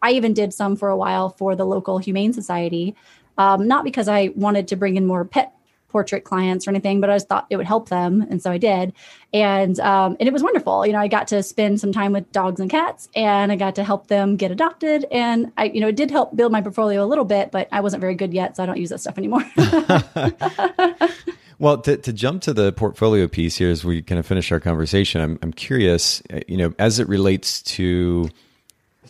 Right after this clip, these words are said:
Speaker 2: working with nonprofits and organizations that ultimately do benefit those that are in need in one form or another,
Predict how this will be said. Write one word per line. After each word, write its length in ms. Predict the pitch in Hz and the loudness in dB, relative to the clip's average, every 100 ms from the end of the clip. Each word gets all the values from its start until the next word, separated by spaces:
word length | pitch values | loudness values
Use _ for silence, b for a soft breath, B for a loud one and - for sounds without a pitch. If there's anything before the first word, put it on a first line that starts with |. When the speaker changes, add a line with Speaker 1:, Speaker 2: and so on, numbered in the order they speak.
| - | -8
Speaker 2:
working 520 | 98 117 120 123 104 | 0 0 2 0 4
with 240 | 98 92 | 4 2
nonprofits 760 | 92 87 82 - 80 - - - | 0 0 0 0 0 0 -6 -4
and 80 | 90 | -4
organizations 920 | 85 85 82 85 85 - 85 80 73 | -2 -2 0 0 0 0 -2 -4 -2
that 200 | 85 80 | 0 2
ultimately 400 | 110 98 85 80 | 0 0 0 0
do 160 | 92 | 0
benefit 440 | 95 90 85 82 - | 2 2 0 -2 0
those 240 | 82 82 | 0 2
that 100 | 82 | 0
are 100 | 78 | -2
in 160 | 76 87 | -2 -2
need 220 | 101 92 | 0 0
in 160 | 87 92 | 0 -2
one 140 | 90 | -2
form 240 | - 85 | -2 -2
or 40 | 82 | 0
another, 440 | 82 82 85 80 | 0 0 2 0